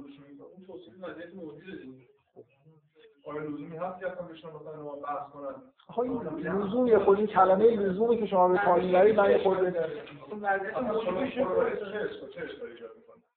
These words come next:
Speaker 2: چه اشکال ایجاد می‌کنه؟ به نظر میاد که مثلاً یه جوری،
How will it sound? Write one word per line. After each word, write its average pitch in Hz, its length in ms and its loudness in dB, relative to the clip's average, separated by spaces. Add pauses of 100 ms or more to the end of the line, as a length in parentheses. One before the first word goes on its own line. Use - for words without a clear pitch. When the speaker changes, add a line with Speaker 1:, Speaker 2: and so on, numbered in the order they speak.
Speaker 2:
چه 214 160 4
اشکال 214 360 6
ایجاد 160 340 2
می‌کنه؟ 156 480 -2 (320)
به 165 100 4
نظر 180 440 10
میاد 208 300 4
که 202 360 4 (840)
مثلاً 160 280 2
یه 180 160 -2
جوری، 180 420 -4